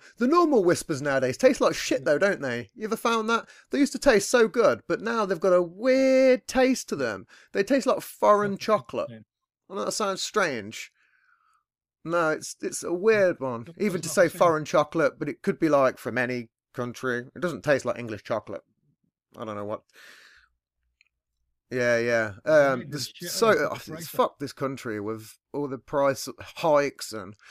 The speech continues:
Speaker 1: you know, <sighs> I remember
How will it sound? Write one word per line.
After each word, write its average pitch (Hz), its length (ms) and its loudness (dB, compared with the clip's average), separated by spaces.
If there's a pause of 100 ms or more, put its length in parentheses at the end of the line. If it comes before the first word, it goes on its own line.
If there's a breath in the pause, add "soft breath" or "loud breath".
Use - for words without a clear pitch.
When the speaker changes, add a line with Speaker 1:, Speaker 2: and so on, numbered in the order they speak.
(920 loud breath)
Speaker 1:
you 165 100 -6
know, 120 240 -2 (300 loud breath)
<sighs> - 300 -18
I 160 80 4
remember 151 580 4